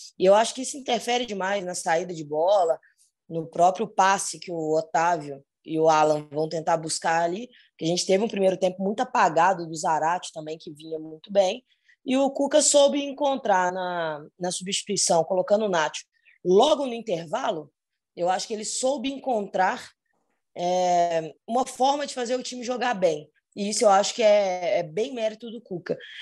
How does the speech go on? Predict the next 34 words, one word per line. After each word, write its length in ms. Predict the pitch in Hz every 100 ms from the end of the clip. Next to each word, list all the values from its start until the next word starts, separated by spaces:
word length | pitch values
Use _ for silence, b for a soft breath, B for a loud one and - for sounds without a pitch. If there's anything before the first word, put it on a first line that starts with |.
| -
E 40 | 175
o 60 |
Henrique 280 | 190 208 208
falou 240 | 254 233
do 300 | 196 196 175
pênalti 460 | 151 175 170 165 175
do, 560 | 160 151 147 143 147 - _ 165
do 160 | 160
Nacho, 420 | 156 175 254 -
é 120 | 170 170
de 100 | 262
matar 360 | 277 240 240
qualquer 320 | 240 226 254
um, 100 | 220
é 40 | 208
um 40 |
semi-infarto 840 | 180 240 269 262 - 190 196 - 160
que 60 |
a 60 | 165
torcida 380 | 170 - 170 160
do 100 | 156
Galo 260 | 156 156
teve, 380 | 160 165 233 247 B B B -
mas 220 | 190 202
me 80 | 233
lembrou 380 | 247 240 233 247
muito 360 | 214 226 233 254
o 260 | 240 220
ano 140 | 208 214
passado, 560 | 214 208 190 202 185 -
contra 200 | 185 180
o 60 |
Santos 320 | - 175 175
no, 220 | 180 170